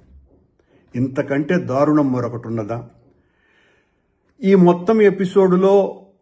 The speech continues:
వైసీపీ నాయకులో లేకపోతే మేము కానీ ఎవరం కూడా మీ పాత్రకు సంబంధించి ఏమీ మాట్లాడలేదు కాబట్టి,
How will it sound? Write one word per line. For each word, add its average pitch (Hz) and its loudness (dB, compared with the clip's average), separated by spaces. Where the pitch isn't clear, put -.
వైసీపీ 180 -2
నాయకులో 165 -2
లేకపోతే 156 -6
మేము 156 -2
కానీ 151 -2
ఎవరం 151 -2
కూడా 151 0
మీ 143 -4
పాత్రకు 151 -6
సంబంధించి 139 -6
ఏమీ 135 -6
మాట్లాడలేదు 151 -4
కాబట్టి, 147 -4